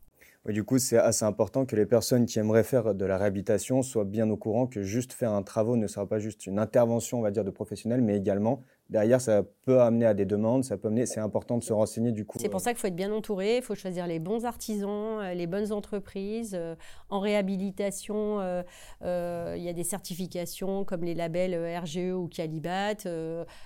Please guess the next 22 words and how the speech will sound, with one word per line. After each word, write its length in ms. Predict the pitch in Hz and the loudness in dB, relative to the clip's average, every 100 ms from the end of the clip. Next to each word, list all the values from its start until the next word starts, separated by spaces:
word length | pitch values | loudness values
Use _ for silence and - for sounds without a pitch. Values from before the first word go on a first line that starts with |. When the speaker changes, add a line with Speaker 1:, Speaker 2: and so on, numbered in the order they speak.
| - | -14
Speaker 2:
et 120 | 165 | -12
puis, 420 | 147 - 170 190 175 | -12 -12 -10 -8 -6
euh, 460 | 156 151 151 151 - | -6 -6 -8 -10 -12
et 120 | 170 | -12
puis, 340 | 156 - 185 180 | -14 -12 -8 -6
euh, 100 | 165 | -4
en 100 | 156 | -4
effet, 300 | 165 - 247 | -4 0 0
se 140 | 240 | 0
faire 160 | 214 180 | 0 -2
entourant, 400 | 156 175 202 175 - - | -2 -2 -2 -4 -6 -10
f-, 140 | 175 | -6
se 120 | - | -4
faire 140 | 226 196 | 0 0
entourer 300 | 165 185 202 | 0 -2 -2
par 140 | 185 | -2
des 80 | 156 | -4
personnes 280 | 170 - 165 | -6 -8 -8
compétentes, 540 | 147 175 190 170 - | -8 -8 -6 -8 -8
parce 280 | 156 160 - | -8 -8 -8
que 600 | - 165 160 160 160 160 | -6 -4 -4 -4 0 4
ré-, 240 | 156 202 | 6 6